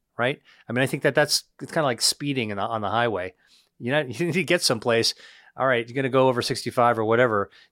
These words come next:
Don't do it for a long time. It's not that good for you, and you might kill somebody, uh, if you get into an accident. So I think that, like, my, my approach is sort of like,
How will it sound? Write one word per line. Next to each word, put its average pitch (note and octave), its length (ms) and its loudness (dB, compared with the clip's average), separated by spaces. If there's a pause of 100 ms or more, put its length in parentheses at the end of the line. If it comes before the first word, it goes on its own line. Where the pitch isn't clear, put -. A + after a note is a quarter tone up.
(200)
Don't D#3 200 2
do D3 140 4
it C#3 60 4
for C3+ 160 -2
a A#2+ 40 2
long A2+ 220 0
time. A2+ 300 -2
It's - 140 -6
not C3+ 160 0
that A#2+ 160 0
good C3 140 0
for B2 140 -4
you, A#2 140 0
and A2 100 -4
you A2+ 60 -4
might A2+ 220 -4 (200)
kill C3 160 0
somebody, G2 480 -6 (320)
uh, G#2 300 -2
if G2+ 60 -12
you G#2+ 60 -10
get A2+ 120 0
into G#2+ 180 -8
an G#2 60 -4
accident. G#2 480 -4 (300)
So C#3 380 2 (360)
I D#3 100 2
think F#3+ 220 0
that, C#3+ 220 2
like, C#3 180 0
my, D#3+ 300 2
my E3+ 160 2
approach D#3 340 0
is C3 80 -4
sort C3 180 -2
of A#2+ 100 -4
like, A2+ 260 -4